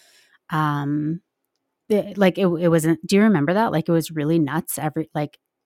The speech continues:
people were begging for you to choose them for the rentals. And so this one's a half duplex,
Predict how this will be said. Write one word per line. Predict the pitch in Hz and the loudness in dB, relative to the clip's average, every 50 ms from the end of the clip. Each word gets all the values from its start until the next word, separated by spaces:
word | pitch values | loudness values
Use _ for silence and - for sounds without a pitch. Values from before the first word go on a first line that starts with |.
| - - - | -20 -12 -6
people | - 202 170 - 165 165 160 | -4 -4 -2 0 0 0 2
were | 170 160 156 151 147 143 - _ _ _ _ _ _ _ _ - 208 - - | 0 0 0 -2 -4 -6 -8 _ _ _ _ _ _ _ _ -18 -16 -10 -8
begging | 208 165 - 185 160 156 170 160 170 156 147 139 143 143 147 - _ _ _ _ _ _ _ _ _ _ - | -6 -2 -2 0 0 0 0 0 0 0 0 0 -2 -4 -6 -8 _ _ _ _ _ _ _ _ _ _ -12
for | - - 175 | -6 -4 -2
you | 165 165 156 | 0 0 -2
to | 160 156 | -4 -6
choose | - - - 151 151 147 - | -8 -6 -4 -4 -4 -4 -6
them | 156 147 143 143 147 | -8 -8 -8 -8 -8
for | - 170 156 | -6 -6 -6
the | 147 135 | -4 -4
rentals. | 143 135 127 - 180 180 185 190 - - | -6 -6 -6 -4 -4 -4 -4 -4 -6 -8
And | - 147 143 147 139 139 - - _ - - - - - - - | -8 -8 -6 -6 -8 -8 -10 -16 _ -20 -20 -20 -20 -20 -14 -6
so | - 196 170 | -2 0 2
this | 180 170 - | 2 2 2
one's | 180 175 170 165 160 | 2 2 2 2 2
a | 143 170 165 151 147 | 0 0 0 0 0
half | 147 - 170 160 - - | 0 0 -2 -2 -2 -4
duplex, | - 151 147 - - 160 160 156 - - - - - | -6 -6 -6 -4 -6 -6 -6 -6 -8 -10 -10 -10 -10